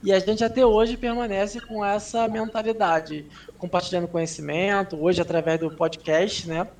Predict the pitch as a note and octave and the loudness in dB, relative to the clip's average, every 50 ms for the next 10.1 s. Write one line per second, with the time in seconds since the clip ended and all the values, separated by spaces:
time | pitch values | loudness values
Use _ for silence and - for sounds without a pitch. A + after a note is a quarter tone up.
0 | - - - - - - - - - - _ - - - D#3 D3+ D3+ D3 D3 D3 | -20 -20 -20 -20 -20 -20 -20 -20 -20 -20 _ -20 -10 -6 -2 -2 0 0 0 -2
1 | C#3+ D3 - F3+ F3+ F3+ - B3 A#3+ B3 B3 G#3 D#3+ - - - - - - - | -4 -6 0 2 2 6 6 4 6 6 4 2 2 0 -8 -18 -20 -20 -20 -20
2 | - - E3+ E3+ E3+ F#3 F3+ - - G#3+ G#3+ F#3 G3 G3 G#3+ G#3 G#3+ A#3 A#3 A#3 | -10 0 4 4 4 6 4 4 4 4 4 6 6 6 4 4 4 2 2 2
3 | - - G#3+ G3+ G3 A3 G#3+ - A#3 G#3+ - A3+ A3 G#3 G#3 G#3+ G#3 - A3+ G#3+ | 2 -4 -6 -4 -4 -6 -4 -4 -6 0 0 0 0 2 -2 -4 -2 -4 -6 -2
4 | - G#3+ G3+ G#3+ A3 - A#3+ A#3 A3 A3+ - G#3 G#3 G#3+ G#3+ G#3 - G3+ A3 A3 | 0 0 0 0 0 0 0 0 0 0 0 2 2 2 0 -2 2 2 4 6
5 | A3+ A3 G#3 F#3+ A3 A3 - A3+ A3 A3 - G#3 G#3+ G#3+ G#3+ G#3 G3+ G3+ G3+ G3+ | 6 4 4 2 -2 0 2 2 2 2 4 4 4 4 4 2 0 0 0 -2
6 | G#3 G#3 G#3 G#3+ G#3 A3+ A3 A3+ F#3+ D#3+ C#3 C3+ - - - - - - - - | -4 -2 -4 -2 -2 -2 -2 -2 -2 -8 -8 -10 -16 -20 -20 -20 -20 -20 -20 -20
7 | - - - - - D#3+ D#3+ E3 E3+ E3 D#3+ E3+ F3+ G3 G#3+ A#3 A#3+ A#3 A3 G3 | -20 -20 -20 -12 -4 -2 2 4 4 4 4 4 6 6 6 6 6 4 2 -2
8 | F#3+ - G3+ F#3+ F#3+ F#3+ G3 G3 G3 - D#3+ D#3 - - - D#3 E3 F#3 A3 A3 | -2 0 2 4 6 6 6 4 2 0 -6 -8 -8 -14 -10 -4 0 2 2 2
9 | G3 G3 F#3+ F#3+ G3+ G3+ - - - - G3+ G3+ - - - D#3+ D#3+ D#3 D3 D3 | 2 -2 -2 -2 -4 -6 -8 -10 -6 -6 -6 -4 -4 -8 -4 0 0 0 0 0
10 | C#3+ | -4